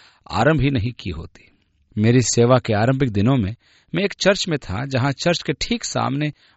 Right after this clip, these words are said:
भारी चिकने पत्थरों का ढेर लगा हुआ था। मैं चाहता था कि वह ढेर सामने से हट जाए और सामने के रास्ते से चर्च का नजारा साफ-साफ नजर आ सके।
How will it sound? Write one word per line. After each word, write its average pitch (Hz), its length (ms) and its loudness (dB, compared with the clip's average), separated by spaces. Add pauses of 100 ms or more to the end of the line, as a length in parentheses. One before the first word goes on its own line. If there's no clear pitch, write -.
भारी 135 400 0
चिकने 156 360 -4
पत्थरों 160 400 -2
का 127 120 -2
ढेर 117 280 -2
लगा 85 220 -6
हुआ 78 220 -8
था। - 240 -20 (220)
मैं 202 100 -2
चाहता 151 420 2
था 147 200 0
कि - 120 -6
वह 120 120 -2
ढेर 107 300 -2
सामने 120 400 -2
से - 160 -8
हट 92 160 -8
जाए 98 360 -10 (380)
और 151 100 2
सामने 185 420 -2
के 143 120 0
रास्ते 135 360 -2
से 165 160 -6
चर्च 156 300 -2
का 143 140 0
नजारा 123 360 0
साफ-साफ 127 760 -2
नजर 95 240 -6
आ 87 100 -8
सके। - 420 -16